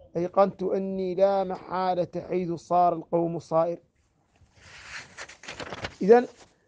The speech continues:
هذه كانت خطبة لقس بن ساعدة الإيادي، وكان قس بن ساعدة الإيادي من أشهر خطباء العرب الجاهليين، ولكن ليس وحده، فكان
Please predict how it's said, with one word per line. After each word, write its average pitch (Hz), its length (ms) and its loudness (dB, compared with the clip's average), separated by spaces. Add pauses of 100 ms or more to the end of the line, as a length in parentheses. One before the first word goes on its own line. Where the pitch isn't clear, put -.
(300)
هذه 214 640 6 (840)
كانت 190 340 8 (280)
خطبة 196 500 -2
لقس 185 580 -6
بن 180 100 -4
ساعدة 180 580 2
الإيادي، 165 540 2 (420)
وكان 247 320 4
قس - 300 -2
بن 190 120 -6
ساعدة 190 540 2
الإيادي 190 560 6 (1040)
من 175 200 -4
أشهر 208 500 4
خطباء 185 460 2
العرب 170 360 0 (280)
الجاهليين، 160 680 2 (960)
ولكن 220 340 4
ليس 277 220 2
وحده، 180 440 4 (520)
فكان 220 500 0